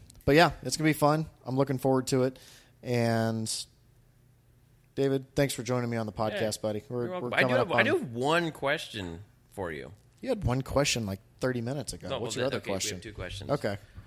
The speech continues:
Speaker 2: So, if you have a air show pilot that's flying P fifty-one Mustang, can you imagine what he would be like in a commercial airliner?
Speaker 1: <laughs>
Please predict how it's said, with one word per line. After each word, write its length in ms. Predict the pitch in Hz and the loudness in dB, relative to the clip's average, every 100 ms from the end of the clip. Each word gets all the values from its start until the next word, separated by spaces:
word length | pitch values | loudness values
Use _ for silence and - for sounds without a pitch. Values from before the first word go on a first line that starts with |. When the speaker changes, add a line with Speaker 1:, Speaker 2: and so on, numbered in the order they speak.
| - - - | -18 -20 -10
Speaker 2:
So, 440 | - 147 127 107 - - - - - _ - - - _ _ - _ _ _ _ - _ _ | -4 -2 -4 -8 -14 -20 -20 -20 -20 _ -20 -20 -20 _ _ -20 _ _ _ _ -20 _ _
if 180 | 151 151 | -10 -10
you 160 | 185 226 | -10 -4
have 440 | 175 151 147 139 - | 0 0 -2 -6 -6
a 440 | 110 107 101 98 - | -6 -4 -6 -10 -6
air 220 | 123 139 | -4 -4
show 500 | - 123 117 110 110 - _ _ - - - | -4 -6 -6 -6 -10 -16 _ _ -20 -20 -8
pilot 460 | 113 104 101 - - _ _ | -4 -4 -6 -10 -18 _ _
that's 180 | 113 107 | -14 -12
flying 280 | 113 104 92 | -10 -10 -10
P 140 | 123 | -12
fifty-one 440 | 123 120 113 113 107 | -12 -12 -8 -6 -6
Mustang, 600 | 107 104 - 85 80 87 - | -6 -8 -8 -10 -10 -14 -20
can 140 | - 202 | -14 -10
you 100 | 320 | -8
imagine 680 | 107 87 87 110 117 117 104 | -6 -4 -2 -4 -4 -8 -6
what 100 | 101 | -8
he 80 | |
would 140 | 98 95 | -8 -6
be 100 | 101 | -6
like 220 | 101 104 | -6 -6
in 60 | 101 | -10
a 40 | |
commercial 380 | 98 107 113 110 | -8 -8 -8 -8
airliner? 360 | 110 123 127 - _ _ _ _ _ _ | -8 -10 -14 -18 _ _ _ _ _ _
Speaker 1:
<laughs> 380 | - - - - | -8 -4 -2 2